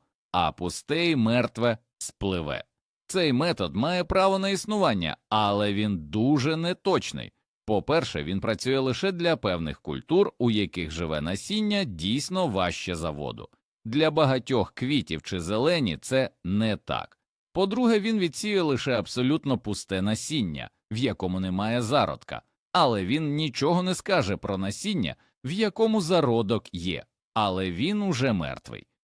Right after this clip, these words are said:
Таке насіння за вагою буде таким самим, як і живе, і спокійно опуститься на дно, ввівши вас в оману.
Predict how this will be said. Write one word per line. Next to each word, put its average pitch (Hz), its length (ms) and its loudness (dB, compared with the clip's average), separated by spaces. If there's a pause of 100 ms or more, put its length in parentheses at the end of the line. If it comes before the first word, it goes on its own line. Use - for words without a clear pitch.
(220)
Таке 85 320 -4
насіння 80 600 -2
за 76 140 -6
вагою 90 500 2
буде 196 420 0 (120)
таким 151 440 -2
самим, 170 560 0
як 90 360 -4
і 90 80 -4
живе, 78 380 -4 (320)
і 170 140 0
спокійно 220 680 -2
опуститься 160 600 -2
на 160 160 2
дно, 82 300 -4 (320)
ввівши 101 500 -2
вас 92 300 0
в 98 80 0
оману. 123 440 0